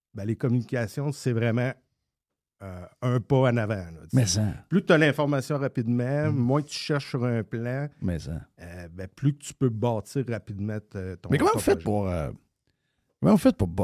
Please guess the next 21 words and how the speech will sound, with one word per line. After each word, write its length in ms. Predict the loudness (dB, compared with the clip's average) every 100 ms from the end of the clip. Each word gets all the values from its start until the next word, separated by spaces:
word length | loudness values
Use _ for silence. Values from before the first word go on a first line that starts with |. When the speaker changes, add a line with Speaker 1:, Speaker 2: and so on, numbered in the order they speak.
| -2
Speaker 2:
pour, 320 | 0 2 2
euh, 280 | 2 0 -2 -4 -10 -16 -8
on, 80 | -6 -4 -4
on 120 | -2
avait 140 | 0 2
parlé, 280 | 2 2 2
là, 120 | 2
mais 220 | 0 -4 -10 _ _ -10
redis, 520 | -6 0 2 2 2
redis-moi 440 | 2 4 6 8 8
là 120 | 6
pareil, 420 | 4 4 2 0
explique-moi 440 | 0 2 0 2 0
ça 120 | 0
pareil, 200 | 0 -2
parce 160 | -2 -2
que, 80 | -4 -4 _ _ _ _ _ _ _ _ _ _
tu 100 | 4
sais, 160 | 4 4 _
toutes 320 | 12 12 12
les 560 | 8 8 10 10 8